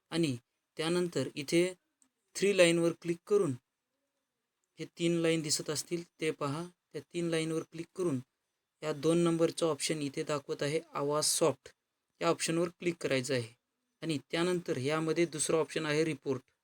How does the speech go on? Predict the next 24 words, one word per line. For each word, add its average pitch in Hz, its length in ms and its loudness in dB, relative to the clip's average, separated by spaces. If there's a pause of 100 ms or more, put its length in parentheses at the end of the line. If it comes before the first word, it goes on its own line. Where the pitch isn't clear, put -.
(640)
या 147 80 -4
रिपोर्ट 175 460 -4
या 170 80 0
ऑप्शनवर 156 440 -2
क्लिक 156 220 -10 (100)
केल्याच्या 156 360 -2
नंतर 175 320 -2 (560)
सर्वात 165 420 4
शेवटी 165 500 2 (400)
तुम्हाला 156 240 2
एक 165 180 4
ऑप्शन 170 360 0
दिसेल, 143 340 2 (400)
त्यामध्ये 151 320 2
beneficiary 151 800 0 (120)
details 165 380 -2 (160)
for 151 100 0 (120)
verification 139 680 -4 (640)
या 165 140 2 (280)
बटनावर 160 480 -2
क्लिक 175 340 -6
करायचं 139 360 0
आहे. 117 120 -2 (600)
आणि 165 220 0